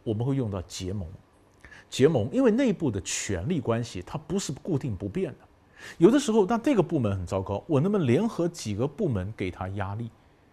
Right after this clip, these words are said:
有的时候是这样子，对不对？他不合作嘛，于是我把各个部门一起找来开会，一起找来开会。当大家都愿意支持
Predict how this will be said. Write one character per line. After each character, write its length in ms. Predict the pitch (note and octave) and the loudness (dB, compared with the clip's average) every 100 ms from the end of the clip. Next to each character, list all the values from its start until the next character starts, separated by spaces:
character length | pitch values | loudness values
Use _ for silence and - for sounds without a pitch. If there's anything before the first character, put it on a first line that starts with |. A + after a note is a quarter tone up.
| _ _ - | _ _ 6
有 180 | D#3+ | 8
的 80 | D3+ | 8
时 120 | G#3+ | 4
候 60 | G#3+ | 0
是 120 | F3 | 0
这 120 | F#3 A#3 | -2 -2
样 120 | A#2+ | -4
子， 120 | F2+ - _ _ _ _ | -10 -16 _ _ _ _
对 100 | F3+ | 6
不 80 | G3 | 6
对？ 80 | G3 | 6
他 140 | - B3 | 2 2
不 160 | C4+ | 2
合 200 | - A#2 | 2 0
作 220 | B2+ G3 | 0 -2
嘛， 140 | A2 E2 _ - | -4 -10 _ 0
于 100 | A3 | 4
是 120 | B3+ | 6
我 100 | G#3+ | 6
把 160 | A2 G2 | 6 2
各 100 | C3 E3+ | 4 4
个 40 | |
部 140 | F3 | 4
门 140 | D#3 C#3 | 2 2
一 140 | G3+ B3 | 0 0
起 220 | - A#2+ | -2 -4
找 160 | - | -4
来 100 | F2 | -4
开 220 | F2+ A#2 G#2 | -4 -4 -4
会， 200 | A#2 F2 - - _ | -6 -8 -16 -20 _
一 160 | A#3 C#4 | 6 6
起 120 | B3+ | 6
找 140 | D3 | 2
来 140 | G#2 A#2 | 2 2
开 180 | C3+ C#3 | 2 2
会。 140 | A#2 | 2
当 180 | D#3+ F#3 - | -2 -2 0
大 180 | G#3+ | 2
家 220 | F3 G3 G3 | 4 2 2
都 220 | F#3+ F#3+ | 0 2
愿 120 | E3+ | 2
意 140 | B2+ | 0
支 180 | A2+ C#3+ | -2 -4
持 300 | C3 - A2 | -4 -4 -4